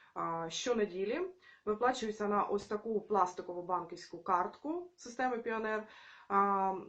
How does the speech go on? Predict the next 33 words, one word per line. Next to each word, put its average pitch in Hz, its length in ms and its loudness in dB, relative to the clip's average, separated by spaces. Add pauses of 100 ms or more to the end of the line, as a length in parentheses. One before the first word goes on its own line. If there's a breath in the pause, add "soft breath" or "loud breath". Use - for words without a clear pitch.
(200)
таку 220 180 -4
картку 277 320 6
висилає 226 540 2
компанія 226 500 2
абсолютно 208 540 -2
кожному 190 480 -2
співробітнику, 269 880 -4 (140)
а, 175 600 -2
після 196 360 -4
реєстрації. 180 680 -2 (460 loud breath)
І, 311 180 2
а, 180 580 -2
за 214 140 2
минулу 311 300 4
неділю 285 380 6
я 254 160 4
заробила 233 420 0
ось 240 140 2
такий, 208 320 0 (160)
ось 202 180 -6
такий 220 240 -4
приємний, 185 640 -2 (1200)
а, 170 240 -6
таку 202 240 -4
приємну 202 360 0
суму 202 260 -2
грошей. 180 500 -6 (260 loud breath)
Тут - 180 -4
три 269 100 -2
тисячі 220 400 -2
шістсот, 220 440 -2
е, 175 320 -2 (160)
гривень 247 380 -2